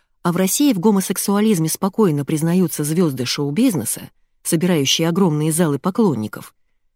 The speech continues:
даже сегодня, когда мы знаем о пристрастиях Петра Ильича Чайковского, Жана Море, Рудольфа Нуреева и других ярких деятелей культуры, большинство матерей было бы шокировано,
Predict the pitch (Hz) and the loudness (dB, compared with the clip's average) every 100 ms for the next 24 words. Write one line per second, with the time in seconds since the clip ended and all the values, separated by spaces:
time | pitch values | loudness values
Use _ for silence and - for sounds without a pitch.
0 | _ 170 277 269 - 254 247 190 117 107 | _ -2 0 0 0 2 4 2 0 -8
1 | - _ _ _ 156 147 156 165 160 202 | -12 _ _ _ -6 0 2 2 2 2
2 | 160 - 165 170 - 185 180 - 147 - | 2 -2 -4 -2 -2 -2 -2 -2 -6 -4
3 | 170 180 170 143 147 - 165 - 131 - | -2 0 0 0 0 0 -2 -2 -4 0
4 | 254 - - 107 101 _ 127 135 156 143 | 2 0 -6 -10 -12 _ -6 -2 0 0
5 | 123 139 214 240 _ _ _ - 175 196 | -2 0 -2 -2 _ _ _ 0 2 4
6 | 277 - 165 151 185 240 143 110 - _ | 2 2 0 2 2 2 2 -2 -10 _
7 | _ _ - 185 185 196 294 - 202 185 | _ _ -4 0 2 2 2 2 2 2
8 | - 156 170 185 131 156 156 196 - 185 | -2 -2 2 2 2 -2 0 -2 0 -2
9 | 120 110 - _ _ _ _ - 160 175 | -2 -8 -14 _ _ _ _ -6 -4 0
10 | 190 180 247 285 214 190 220 220 147 160 | -2 0 2 4 2 2 2 2 2 0
11 | 170 - 196 - 262 127 117 90 | 0 -2 -4 0 0 0 -4 -8